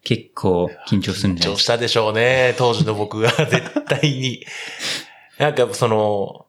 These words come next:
Speaker 2: 最近はもう緊張しなくなった。
Speaker 1: うんうん。
Speaker 2: まあ、もともとそんなに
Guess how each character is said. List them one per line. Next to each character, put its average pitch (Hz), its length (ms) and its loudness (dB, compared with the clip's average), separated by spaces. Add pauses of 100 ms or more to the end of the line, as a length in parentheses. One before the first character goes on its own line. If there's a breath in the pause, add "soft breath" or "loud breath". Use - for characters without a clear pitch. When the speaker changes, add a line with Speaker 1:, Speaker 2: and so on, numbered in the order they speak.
(720)
Speaker 2:
最 208 280 0
近 233 180 2
は 220 60 2
も 196 80 2
う - 40 -6
緊 156 220 2
張 156 160 0
し 151 140 0
な 147 100 4
く 147 100 0
な 143 100 4
っ - 160 -6
た。 - 80 2
Speaker 1:
う - 40 6
ん - 40 4
う - 20 0
ん。 98 200 -2 (520)
Speaker 2:
ま 165 100 2
あ、 123 40 4
も 127 140 0
と 254 80 0
も 330 80 0
と 339 80 2
そ 339 180 2
ん 359 100 2
な 403 100 4
に 381 100 4